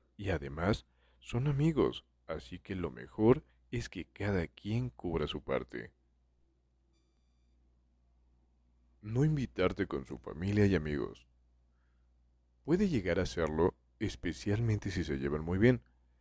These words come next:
pero no es su obligación. La mayoría de las personas prefieren evitarlo para mantener la relación muy casual. Mantener distancia.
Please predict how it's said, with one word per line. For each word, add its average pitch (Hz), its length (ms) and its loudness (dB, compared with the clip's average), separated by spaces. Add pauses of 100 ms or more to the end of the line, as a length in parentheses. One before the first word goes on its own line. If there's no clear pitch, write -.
(340)
pero 85 640 -6 (200)
no 113 340 0
es 139 140 2
su - 120 -2
obligación. 78 640 -2 (1040)
La 104 140 -4
mayoría 110 380 2
de 156 100 2
las 117 160 0
personas 82 500 -6
prefieren 85 500 -8
evitarlo 92 640 0 (300)
para 90 240 -4
mantener 80 560 -8
la 95 160 -2
relación 90 640 -6 (140)
muy 98 300 -2
casual. 65 560 -6 (2500)
Mantener 87 640 -4
distancia. - 680 -4